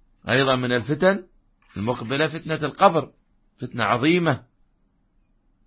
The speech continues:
وجاءت فيها الأحاديث الكثيرة، والنبي صلى الله عليه وسلم بين ذلك كما في الصحيحين من حديث أسماء بنت أبي بكر، قالت أن رسول الله صلى الله عليه وسلم: "ما من شيء لم أكن أريته إلا رأيته في مقام هذا،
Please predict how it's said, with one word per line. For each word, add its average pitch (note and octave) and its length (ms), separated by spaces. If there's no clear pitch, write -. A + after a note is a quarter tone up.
وجاءت G2+ 680
فيها C#3+ 200
الأحاديث C3+ 440
الكثيرة، B2+ 680
والنبي G2 400
صلى A2 80
الله G#2 160
عليه F2+ 120
وسلم A#2+ 240
بين G3 320
ذلك C#3 380
كما A#2 240
في G2+ 60
الصحيحين A2+ 680
من F#2 120
حديث A2 240
أسماء B2 420
بنت A2+ 160
أبي A2+ 200
بكر، C#3 420
قالت A2+ 360
أن G#2 160
رسول G#2+ 380
الله A#2 260
صلى G#2 140
الله G2+ 120
عليه G#2 80
وسلم: C3 260
"ما C3 120
من B2+ 140
شيء E3 360
لم E3 360
أكن B2+ 200
أريته D#3 640
إلا C#3+ 200
رأيته C#3+ 480
في C3+ 120
مقام B2+ 420
هذا، G#2 440